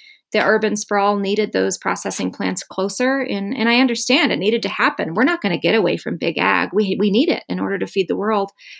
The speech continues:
But I think that we can definitely, these are gifts that covid has given us, that we can start to repair some of these broken foundations and pillars in our system, and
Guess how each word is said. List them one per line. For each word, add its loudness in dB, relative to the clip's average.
But 4
I 2
think 2
that 0
we 2
can -6
definitely, 0
these 0
are -2
gifts 0
that -4
covid 0
has 0
given 0
us, 2
that -4
we -2
can -2
start 0
to -2
repair 0
some -2
of -2
these 2
broken 0
foundations 0
and -4
pillars 0
in -2
our -4
system, 0
and 0